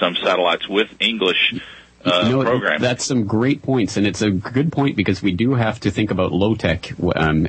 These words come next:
Speaker 2: as, as alternatives and backups. Even fax machines can come in really handy in, in the event of an internet takedown. And I know I've seen articles like that in the past, so I will definitely s-, scrounge up some technical details for a,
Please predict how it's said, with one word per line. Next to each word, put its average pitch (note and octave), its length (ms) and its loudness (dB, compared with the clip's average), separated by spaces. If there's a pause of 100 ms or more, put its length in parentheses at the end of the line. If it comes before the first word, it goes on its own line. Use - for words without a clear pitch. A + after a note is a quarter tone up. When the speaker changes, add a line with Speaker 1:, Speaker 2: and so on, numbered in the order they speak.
Speaker 2:
as, D#2+ 360 -2
as E2+ 200 0
alternatives F2 560 0
and D#2+ 100 2
backups. E2+ 480 -2
Even A2 200 0
fax F#2+ 340 0
machines D#2+ 440 0
can E2+ 160 -2
come F2 140 -2
in E2 160 0
really F#2 300 0
handy E2 340 0
in, D#2 260 -2 (300)
in F#2 80 0
the F2 220 -2
event E2+ 200 0
of E2 60 0
an E2 80 0
internet E2 340 0
takedown. E2 600 0
And F#2 260 2
I G2 80 0
know C#3 180 0
I've C#3 120 -2
seen C#3 240 0
articles A#2 440 -2
like G#2+ 220 0
that G#2+ 180 0
in G2+ 80 2
the F#2 80 0
past, G2+ 380 -2
so F2 140 0
I E2+ 80 2
will F#2+ 180 0
definitely G#2+ 560 0
s-, - 160 -10 (260)
scrounge G2+ 400 0
up G2+ 160 0
some F2+ 140 0
technical E2+ 380 0
details E2 500 0
for D#2+ 160 0
a, D#2+ 60 2